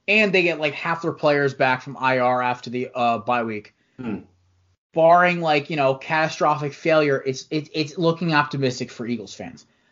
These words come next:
Speaker 1: Buccaneers fans, what I'll say is that you're, you have the best offense in foot-, eh, you have the second best offense in the league on paper. I wanna see what A B does throwing in this offense, but I also wanna see,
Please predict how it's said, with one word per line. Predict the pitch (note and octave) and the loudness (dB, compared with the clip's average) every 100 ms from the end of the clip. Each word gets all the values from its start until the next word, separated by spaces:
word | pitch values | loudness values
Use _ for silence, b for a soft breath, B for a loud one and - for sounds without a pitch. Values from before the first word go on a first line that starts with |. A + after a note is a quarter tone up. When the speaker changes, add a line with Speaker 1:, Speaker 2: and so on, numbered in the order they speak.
| _ _ _ - | _ _ _ 2
Speaker 1:
Buccaneers | F3 F3+ F#3+ B3+ D4 | 4 4 2 2 0
fans, | - F3 D3+ C#3+ C#3 | 0 0 2 0 -2
what | C#3+ D3+ | 0 2
I'll | D3 | 2
say | - F3+ F3 | 2 2 2
is | D#3 D3 | 0 0
that | D3 | 0
you're, | D#3 E3 | 0 0
you | F#3 | 4
have | A3+ | 4
the | B3+ | 6
best | A#3 G#3 | 4 6
offense | E3+ E3 D#3 - | 4 2 -2 -8
in | C3 | -12
foot-, | - D3 - | -6 -8 -6
eh, | D#3+ D#3 E3+ F3+ | -8 -8 -10 -12
you | E3+ F3 | -2 2
have | G3+ | 2
the | |
second | E3 F#3+ D#3+ | 2 0 2
best | D3+ C#3+ | 0 4
offense | D3 D3 C#3 B2+ | 4 4 0 -4
in | B2+ | -4
the | A#2+ | -2
league | B2+ A#2+ A2 - _ _ _ _ _ - | 0 -2 -4 -12 _ _ _ _ _ -4
on | C#3 C3 | -2 0
paper. | D3 B2+ E2 C#2+ _ _ _ _ _ _ | 0 0 -4 -12 _ _ _ _ _ _
I | B2+ E3 | 4 6
wanna | A3 | 6
see | G#3 E3+ | 0 0
what | |
A | D3+ C#3 C#3 | 0 -2 -4
B | C#3 F3 | -8 -4
does | E3+ C3 C3 | -2 -2 -2
throwing | C3+ B2 | -6 -4
in | A2+ | -6
this | G#2+ | -6
offense, | A2 G#2+ A#2 A2+ | -6 -6 -8 -10
but | - C#3+ | -4 -2
I | C3+ | 2
also | D#3+ F3 G#3 | 2 2 2
wanna | F3 D#3 | 0 0
see, | C#3 - D3+ C#3+ C3+ B2+ | -4 -6 -4 -2 -2 -6